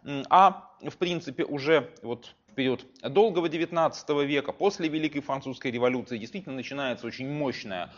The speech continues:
ломка, ломка старого порядка, ломка, м, традиционных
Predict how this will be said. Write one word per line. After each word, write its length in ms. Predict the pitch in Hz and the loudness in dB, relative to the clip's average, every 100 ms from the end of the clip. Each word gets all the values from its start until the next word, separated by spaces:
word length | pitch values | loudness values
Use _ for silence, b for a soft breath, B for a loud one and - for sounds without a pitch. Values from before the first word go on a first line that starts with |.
| B B | B B
ломка, 760 | 135 180 214 180 180 143 - - - | 6 8 6 4 4 2 0 -10 -2
ломка 640 | 135 156 127 127 113 - - _ - | 2 2 2 2 2 0 -20 _ 6
старого 380 | 180 180 165 | 10 10 10
порядка, 540 | 156 160 156 143 - 120 | 8 8 10 8 6 2
ломка, 680 | 110 139 123 113 110 - - - | 4 2 0 4 4 4 -12 -10
м, 200 | 117 - | -8 -2
традиционных 840 | 135 131 - 160 147 131 120 - | -2 -2 0 4 4 2 -2 -4